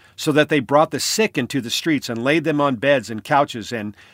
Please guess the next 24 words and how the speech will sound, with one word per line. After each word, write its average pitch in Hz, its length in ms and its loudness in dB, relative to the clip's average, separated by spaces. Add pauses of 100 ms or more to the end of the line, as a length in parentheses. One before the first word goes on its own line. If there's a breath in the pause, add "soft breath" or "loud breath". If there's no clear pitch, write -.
(100)
at 131 140 -2
least 180 280 -2
the 135 80 -4
shadow 208 560 2
of 175 140 -4
Peter 139 480 -4
passing 170 560 0
by 156 320 6
might 120 280 -2
fall 156 340 4
on 110 140 -2
some 101 260 -6
of 87 80 -12
them. 82 220 -16 (100)
Also, 143 580 0 (320 soft breath)
a 117 80 -6
multitude 123 560 0
gathered 131 460 2
from 120 160 -4
the 117 80 -6
surrounding 127 540 -2
cities 180 640 -2
to 233 220 0
Jerusalem, 139 760 -2